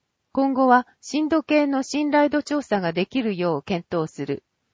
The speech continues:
別途機器などで調査が実施できればと考えている。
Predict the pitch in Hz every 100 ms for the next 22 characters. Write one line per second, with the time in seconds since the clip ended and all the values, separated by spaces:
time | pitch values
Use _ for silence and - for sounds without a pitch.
0 | _ _ _ - 190 302 - 220 220 -
1 | - 277 240 180 170 170 - 294 285 233
2 | 202 165 175 190 - 240 247 - 269 208
3 | 185 156 - 185 185 180 160 139 120 123
4 | 120